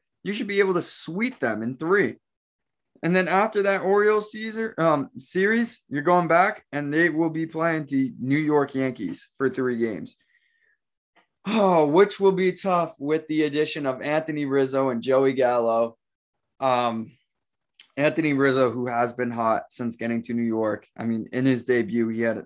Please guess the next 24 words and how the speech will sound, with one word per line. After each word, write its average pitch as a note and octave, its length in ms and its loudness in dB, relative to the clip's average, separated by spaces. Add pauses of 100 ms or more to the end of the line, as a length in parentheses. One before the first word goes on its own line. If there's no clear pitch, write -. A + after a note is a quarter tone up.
(440)
an A#2 100 -10
absolute A#2 480 -6 (120)
bomb A#2 360 2
for - 140 -12
them. G#2+ 340 -6 (960)
Um, A2+ 540 2
but D3 340 4 (500)
this, D#3 280 -4
this, C#3 360 -10 (800)
this F3+ 280 2
team F#3 260 2
has D3+ 280 0
to C#3 100 -14
find D3 320 2
themselves A2+ 460 -4
again. A2 320 -6
They C#3 120 2
are F3+ 140 6
going D#3 280 2
to D3+ 100 -8
be C#3+ 220 -2
in C3+ 120 -2
a A#2 140 -2
tough, D3 460 0